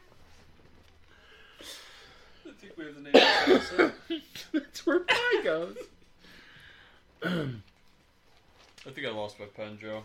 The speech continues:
Speaker 2: Good. You don't deserve a pen.
Speaker 1: <laughs>
Speaker 2: Whoa, wow, whoa.
Speaker 1: What I hate about the Flash is that nowadays, all they can do is say, "Who's the Flash gonna fight? How about a different colored Flash?"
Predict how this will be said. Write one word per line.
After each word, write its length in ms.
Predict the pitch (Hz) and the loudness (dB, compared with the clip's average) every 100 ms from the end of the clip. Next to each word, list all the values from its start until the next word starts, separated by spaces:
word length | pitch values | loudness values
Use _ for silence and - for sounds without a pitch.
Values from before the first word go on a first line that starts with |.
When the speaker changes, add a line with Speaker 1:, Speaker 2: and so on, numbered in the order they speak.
| 127 | -4
Speaker 2:
Good. 280 | 202 339 - - _ _ - | 0 0 -4 -16 _ _ -8
You 80 | 143 | -4
don't 140 | 170 | -4
deserve 300 | 196 220 269 | -4 -4 -4
a 60 | 220 | -4
pen. 320 | 180 147 190 | -2 -2 0
Speaker 1:
<laughs> 1800 | - - - - - - - - - - - - - - - - - _ | 2 2 0 -8 -14 -18 -20 -20 -20 -20 -20 -20 -20 -20 -20 -20 -20 _
Speaker 2:
Whoa, 340 | - 151 160 151 | -10 -6 -6 -6
wow, 420 | 139 139 - 165 143 | -8 -4 -4 -4 -8
whoa. 640 | 160 180 185 175 147 117 107 - - - - _ | -6 -2 -2 -2 -6 -10 -14 -20 -20 -20 -20 _
Speaker 1:
What 100 | 139 | -14
I 40 | 143 | -10
hate 200 | 170 196 | -10 -10
about 220 | 214 208 | -10 -10
the 60 | 202 | -12
Flash 520 | - 143 165 180 - | -14 -10 -8 -8 -12
is 100 | 127 | -16
that 260 | 120 104 - | -12 -12 -14
nowadays, 840 | 131 127 170 160 110 104 104 127 - - _ _ | -14 -12 -10 -10 -12 -12 -12 -16 -20 -20 _ _
all 180 | 123 147 | -8 -6
they 120 | 170 | -8
can 200 | 170 147 | -12 -14
do 220 | 139 160 | -12 -10
is 140 | 139 117 | -10 -10
say, 340 | 120 113 104 - _ _ _ _ _ - | -8 -8 -8 -12 _ _ _ _ _ -8
"Who's 200 | 170 170 | -6 -6
the 80 | 151 | -8
Flash 400 | 165 151 139 - | -4 -2 -2 -6
gonna 160 | 120 | -12
fight? 400 | - 107 95 95 - - _ _ _ _ - - _ _ - - _ _ - | -12 -10 -10 -12 -18 -20 _ _ _ _ -20 -20 _ _ -20 -20 _ _ -20
How 120 | - | -14
about 180 | 123 160 | -6 -6
a 40 | 110 | -4
different 320 | 139 135 123 | -6 -6 -8
colored 320 | 131 120 110 | -6 -6 -6
Flash?" 640 | - 113 107 95 101 - | -8 -6 -6 -6 -8 -10